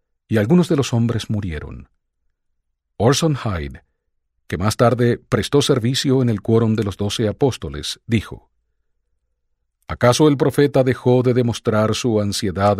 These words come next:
por el bienestar del grupo? ¿Acaso fue indiferente hacia sus amigos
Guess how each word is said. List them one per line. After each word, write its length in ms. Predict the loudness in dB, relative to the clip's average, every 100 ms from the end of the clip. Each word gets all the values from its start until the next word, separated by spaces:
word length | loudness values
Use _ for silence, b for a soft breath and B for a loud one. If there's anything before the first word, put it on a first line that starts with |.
| -2
por 160 | -4
el 80 | -4
bienestar 600 | -4 -6 -4 0 2 0
del 120 | -4
grupo? 440 | -6 -6 -8 -12 _ _ _ _ _ _ _ _ _ _ _ _ _ -2
¿Acaso 320 | 2 2 0
fue 180 | 0 2
indiferente 800 | 0 0 0 2 2 2 2
hacia 240 | 0 -2 -6
sus 180 | -6 -6
amigos 500 | -2 0 0 -4